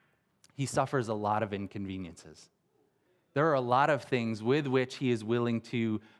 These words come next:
participate in, in that Babylonian culture. He is brought into a training program. He's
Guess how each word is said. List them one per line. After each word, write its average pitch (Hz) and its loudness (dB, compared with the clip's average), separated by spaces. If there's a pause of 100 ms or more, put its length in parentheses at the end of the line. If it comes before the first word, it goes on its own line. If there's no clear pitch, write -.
participate 123 0
in, 113 0
in 135 0
that 120 -2
Babylonian 110 0
culture. 95 -6 (1080)
He 131 2
is 110 -2 (280)
brought 117 0
into 120 0
a 104 0
training 131 -2
program. 135 0
He's 117 -2